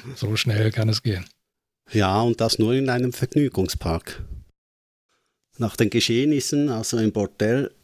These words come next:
Speaker 2: holt John Peter, der inzwischen eingebuchtet wurde,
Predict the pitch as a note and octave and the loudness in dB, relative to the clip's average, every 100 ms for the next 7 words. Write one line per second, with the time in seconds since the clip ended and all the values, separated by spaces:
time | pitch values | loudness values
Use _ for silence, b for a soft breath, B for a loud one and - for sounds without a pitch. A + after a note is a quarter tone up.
0 | - - _ - - F#2+ A2 A2+ - - | -20 -20 _ -20 -4 0 2 0 -2 -2
1 | - G#2 A2 A2+ - - - B2 - D3 | 0 2 2 0 -2 0 2 0 0 0
2 | C#3+ - - F#2 G2+ - F#2+ - G#2+ F2+ | 0 -2 -2 0 2 0 0 2 0 2
3 | G2 A#2 A#2 B2+ B2 - C3 A2 A#2 - | 2 2 2 0 0 -2 -2 0 0 2
4 | B2 A2+ | 0 0